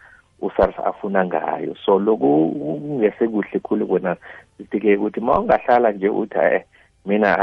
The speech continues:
eh, ngeke ngi-, ngi-, ngiyinake le ndaba le yaka-G E P F na-sars." U-, u-, u-, umuntu lo limala khulu nguwe,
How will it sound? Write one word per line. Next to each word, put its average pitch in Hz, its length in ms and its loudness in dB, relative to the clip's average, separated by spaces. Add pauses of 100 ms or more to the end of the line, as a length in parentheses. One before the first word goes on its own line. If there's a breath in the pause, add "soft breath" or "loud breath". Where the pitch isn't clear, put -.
eh, 90 160 0
ngeke 104 340 2
ngi-, 87 440 0
ngi-, 87 240 -4
ngiyinake 92 480 0
le 87 120 -2
ndaba 85 280 -4
le 80 200 -4
yaka-G 82 500 -2
E 87 40 -6
P - 160 -4
F 87 140 -2
na-sars." 82 440 -4 (600 loud breath)
U-, 113 240 6
u-, 113 240 2
u-, 107 280 0
umuntu 139 300 2
lo 120 140 6
limala 120 360 2
khulu 120 340 2
nguwe, 95 640 4